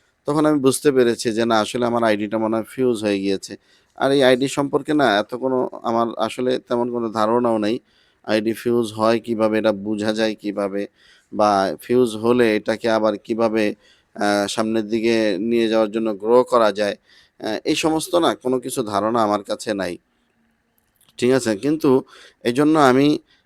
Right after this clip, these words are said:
আমার প্রিয় মানুষদের কাছে অনুরোধ করব, আমার আইডিটা কেমন যেন ভিউ হচ্ছে না। এজন্য আপনারা, আম, আমার প্রত্যেকে আমার প্রত্যেকটা ভিডিওকে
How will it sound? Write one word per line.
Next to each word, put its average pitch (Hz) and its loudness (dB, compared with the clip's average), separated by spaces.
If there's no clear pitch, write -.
আমার 117 4
প্রিয় 135 2
মানুষদের 113 2
কাছে 120 -2
অনুরোধ 117 2
করব, 120 0
আমার 110 2
আইডিটা 117 2
কেমন 117 -2
যেন 117 0
ভিউ 110 2
হচ্ছে 104 0
না। 101 0
এজন্য 131 0
আপনারা, 120 2
আম, 98 -2
আমার 107 2
প্রত্যেকে 131 -4
আমার 113 2
প্রত্যেকটা 110 -6
ভিডিওকে 113 -2